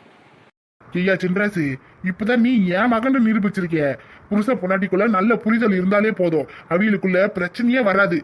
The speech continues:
யார் உள்ள புகுந்து சண்டையை கிளப்பி விட்டாலும் அந்த சண்டையே வராது பாத்துக்க. உன் பொண்டாட்டிய நீ நம்பு, அவளை முழுசா நம்பிக்கை வைக்கி, அவளுக்கு பிடிச்சதை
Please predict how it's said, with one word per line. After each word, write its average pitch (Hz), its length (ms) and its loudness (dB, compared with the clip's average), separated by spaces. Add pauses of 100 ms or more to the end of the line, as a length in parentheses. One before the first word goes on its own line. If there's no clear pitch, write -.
(340)
யார் 185 360 2
உள்ள 208 180 2 (100)
புகுந்து 202 320 0 (120)
சண்டையை 202 280 0
கிளப்பி 196 300 0
விட்டாலும் 185 440 2 (300)
அந்த 208 140 2 (100)
சண்டையே 214 420 0
வராது 196 280 2
பாத்துக்க. 151 280 -4 (320)
உன் 190 200 -2
பொண்டாட்டிய 220 520 0
நீ 233 60 2 (100)
நம்பு, 226 260 2 (320)
அவளை 185 300 2 (100)
முழுசா 233 280 2 (100)
நம்பிக்கை 196 280 0
வைக்கி, 160 280 -2 (320)
அவளுக்கு 196 300 0
பிடிச்சதை 262 360 0